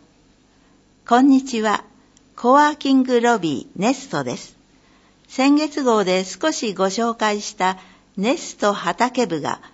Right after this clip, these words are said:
本格的にスタートしました。と言っても、寒い時期は種や作物を植えることができないので、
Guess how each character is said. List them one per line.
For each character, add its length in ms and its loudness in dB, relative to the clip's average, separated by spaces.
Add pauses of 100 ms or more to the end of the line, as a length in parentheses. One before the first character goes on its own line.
(260)
本 240 2
格 240 -6
的 260 -2
に 160 -2
ス 140 -10
タ 160 2
ー 60 -4
ト 120 -4
し 160 -8
ま 140 -2
し 160 -12
た。 160 -14 (420)
と 100 2
言 80 2
っ 40 -8
て 180 -2
も、 220 0 (280)
寒 400 2
い 100 0
時 140 -4
期 140 -4
は 240 0
種 320 0
や 180 0
作 300 -4
物 320 2
を 180 2
植 120 0
え 40 2
る 100 -2
こ 120 -4
と 120 -2
が 120 0
で 140 -6
き 120 -8
な 140 -4
い 80 -4
の 140 -4
で、 200 -6